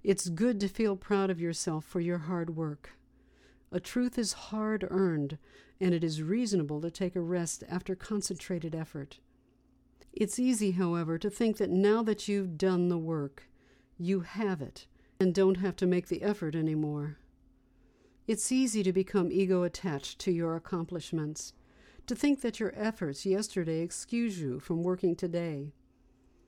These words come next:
This is dangerous thinking. The minute you attach ego importance to what you've accomplished, you lose the humility and the impetus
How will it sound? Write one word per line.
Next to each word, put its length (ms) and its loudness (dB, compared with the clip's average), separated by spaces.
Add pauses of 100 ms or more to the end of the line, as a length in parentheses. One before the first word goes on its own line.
(360)
This 220 -4
is 140 -4
dangerous 640 0
thinking. 600 -4 (840)
The 140 0
minute 340 4
you 200 2
attach 540 -4
ego 400 2
importance 640 -4
to 160 -4
what 240 -4
you've 160 -2
accomplished, 800 -6 (420)
you 240 0
lose 420 -2
the 100 2
humility 840 0
and 280 0
the 160 4
impetus 640 -4